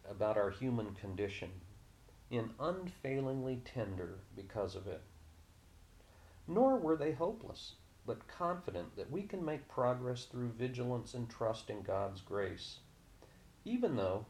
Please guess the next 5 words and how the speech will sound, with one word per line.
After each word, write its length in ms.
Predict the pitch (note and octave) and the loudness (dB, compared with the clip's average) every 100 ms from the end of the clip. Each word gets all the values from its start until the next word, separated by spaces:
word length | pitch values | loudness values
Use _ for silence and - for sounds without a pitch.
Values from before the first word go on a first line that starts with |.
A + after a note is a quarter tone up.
| - - | -12 -4
paradoxically, 1000 | D3+ B2+ A#2+ C#3 - - - F#2+ F#2+ G#2+ - - - - - | 2 4 4 2 -2 -10 -6 -4 -4 -8 -16 -20 -20 -12 -2
the 80 | |
more 300 | B2+ D3+ F3 | 2 4 4
you 160 | F3+ C#3+ | 2 2
mature, 720 | B2+ - - A3 E3 G2 G2+ | 0 -2 -6 -2 2 2 2